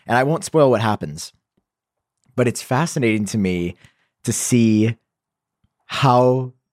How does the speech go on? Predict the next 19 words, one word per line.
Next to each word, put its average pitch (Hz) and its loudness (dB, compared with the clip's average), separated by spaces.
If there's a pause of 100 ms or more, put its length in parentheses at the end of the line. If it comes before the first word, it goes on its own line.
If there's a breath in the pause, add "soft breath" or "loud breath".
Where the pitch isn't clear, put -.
(160)
they 120 2
interacted 113 -2
about 95 0
the 101 -10
company. 98 -4
And 101 -2
there 110 2
was 113 -2
this 117 -2
really 120 2
funny 120 -2
quote 107 -2
where 98 -2
it 92 -2
was 98 -4
one 101 -2
of 98 -2
the 101 -2
leaders, 95 -2